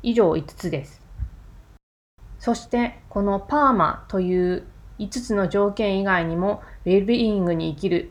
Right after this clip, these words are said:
にはというテーマで心理学者の研究が続けられており、レジリエンス、えー、物事を乗り越える力、脳を研究した結果に基づく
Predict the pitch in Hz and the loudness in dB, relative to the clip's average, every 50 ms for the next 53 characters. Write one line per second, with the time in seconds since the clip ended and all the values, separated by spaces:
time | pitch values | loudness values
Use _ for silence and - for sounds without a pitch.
0 | - - 190 185 190 180 180 175 233 - - - 233 240 233 233 240 240 - - | -10 -6 -4 -2 2 4 4 2 2 -2 -2 -2 0 0 2 0 -2 -4 -6 -18
1 | - - - 247 240 208 185 175 175 180 214 208 208 - - 202 196 196 202 202 | -8 -2 2 2 2 4 2 0 2 0 0 0 0 -2 -2 0 0 2 2 2
2 | 202 202 202 - - 175 170 165 156 151 - - - - - - - - - - | 0 0 0 -2 -2 -2 0 0 -2 -4 -4 -8 -16 -20 -20 -20 -20 -20 -20 -20
3 | - - - - - - - - - - - - - - 185 185 180 - 185 175 | -20 -20 -20 -20 -20 -20 -20 -20 -20 -20 -20 -12 -2 0 0 0 0 0 -2 -2
4 | 170 180 175 - - 175 180 180 180 190 175 170 170 175 175 170 175 180 175 175 | 0 -2 -2 -4 -6 -6 -6 -4 -2 -2 0 2 2 2 2 0 0 0 2 2
5 | 175 190 214 226 - - - - - - - - - 185 190 196 190 208 247 254 | 2 0 -2 -4 -6 -8 -16 -18 -14 -12 -14 -4 2 4 4 4 4 4 4 4
6 | 220 208 190 175 170 160 156 147 - - 165 160 - - - - - - - - | 4 4 4 2 2 0 -4 -6 -6 -8 -8 -8 -8 -10 -20 -20 -20 -20 -20 -20
7 | - - - - 160 156 151 165 170 180 196 233 233 202 196 196 185 165 165 165 | -20 -20 -16 -12 -10 -8 -6 -4 0 2 2 4 4 4 2 2 0 0 0 0
8 | 165 170 175 175 170 - - 202 202 196 185 165 160 143 - - - - 143 139 | 0 0 -2 -2 0 2 4 6 6 6 4 2 0 -2 -6 -12 -10 -8 -6 -4
9 | 139 143 143 - - - - - - - - 233 254 294 311 294 240 202 190 202 | -4 -6 -6 -8 -14 -16 -16 -16 -16 -6 0 4 4 6 6 6 4 2 0 -2
10 | - 214 208 214 208 202 220 214 202 202 - 208 202 202 - 190 185 - - 202 | -2 -2 0 0 -2 -2 -2 -2 -2 -2 -4 -6 -6 -4 -4 -6 -6 -6 -4 -2
11 | 196 196 196 190 185 190 185 196 185 175 180 190 - - 190 202 - - | -2 0 0 0 0 0 2 0 0 0 -2 -10 -2 0 0 0 0 -2